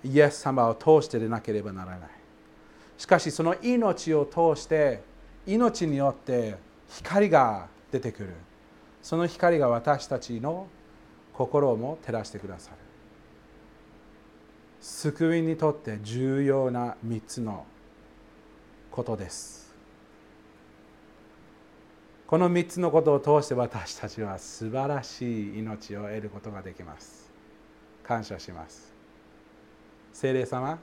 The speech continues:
どうか続けて私たち一人の心の中に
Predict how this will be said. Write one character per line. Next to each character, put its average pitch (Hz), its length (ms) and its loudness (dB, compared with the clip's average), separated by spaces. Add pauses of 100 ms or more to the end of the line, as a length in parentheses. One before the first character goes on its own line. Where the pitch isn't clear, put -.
(160)
ど 143 140 4
う 123 40 0
か 131 140 -2
続 117 260 -6
け 117 120 -4
て 135 240 -4 (240)
私 131 300 -2
た 120 120 -6
ち 123 120 -6
一 135 220 -4
人 131 140 -2
の 127 80 -6
心 131 380 -4
の 131 100 -4
中 127 260 -4
に 127 160 -8